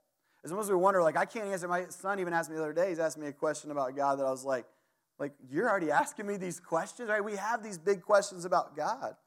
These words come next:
And the truth is, we should be <laughs> mystified by God.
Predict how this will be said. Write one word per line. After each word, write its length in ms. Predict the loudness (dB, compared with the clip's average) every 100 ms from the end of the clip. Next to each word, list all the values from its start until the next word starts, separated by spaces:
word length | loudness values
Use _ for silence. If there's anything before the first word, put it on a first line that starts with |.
| _ -18 -6
And 100 | -2
the 80 | -2
truth 340 | -2 -4 0
is, 200 | 0 0
we 140 | -2 -6
should 360 | -4 -4 -2
be 140 | -4 -4
<laughs> 0 |
mystified 880 | -4 -4 -6 -6 2 6 8 6
by 180 | 2 2
God. 360 | 4 6 6